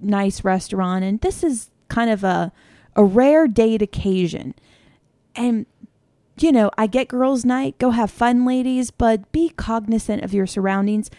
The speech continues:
And where you are sat, Rick, you could have reached out your right arm backwards and touched their table. That's how close it was. So it's one of those scenarios where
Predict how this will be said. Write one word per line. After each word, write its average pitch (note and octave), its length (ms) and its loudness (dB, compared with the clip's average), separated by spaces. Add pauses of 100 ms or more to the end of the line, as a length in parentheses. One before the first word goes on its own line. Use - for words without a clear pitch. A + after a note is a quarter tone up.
(340)
And A3 340 2
where G#3 160 2
you G#3+ 360 -2
are C#4 120 0
sat, - 340 -4
Rick, A#3+ 260 -4
you A#3 120 -2
could A3+ 160 -2
have G3 100 -6
reached G#3+ 320 -4
out - 260 -6
your G3 300 -2
right F#3+ 480 -4
arm G#3+ 480 -2 (960)
backwards B3+ 680 -4
and G3 180 0
touched - 320 -6
their F#3+ 140 -4
table. - 480 -10 (200)
That's G#3+ 220 -2
how F#3+ 120 0
close - 300 -8
it F2+ 100 -12
was. - 220 -12
So G#3 280 0
it's G#3 180 -8
one C#4 140 0
of D4+ 80 -4
those A#3 160 2
scenarios F3+ 680 -4
where F#3 420 -4